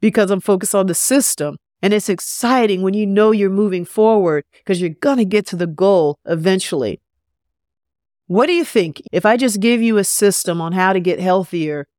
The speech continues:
do you think you can get healthier without setting that goal? I would think so.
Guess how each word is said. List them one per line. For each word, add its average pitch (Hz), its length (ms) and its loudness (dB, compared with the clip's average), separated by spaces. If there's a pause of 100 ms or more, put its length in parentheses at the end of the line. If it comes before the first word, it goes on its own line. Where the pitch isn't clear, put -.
(480)
do 190 120 2
you 254 180 6
think 233 300 -2
you 226 100 0
can 208 160 0
get 190 180 2
healthier 180 540 -4
without 180 540 0
setting 180 420 0
that 170 220 -2
goal? 170 440 -2 (1700)
I 160 160 0
would 190 160 0
think 190 240 0
so. 240 440 0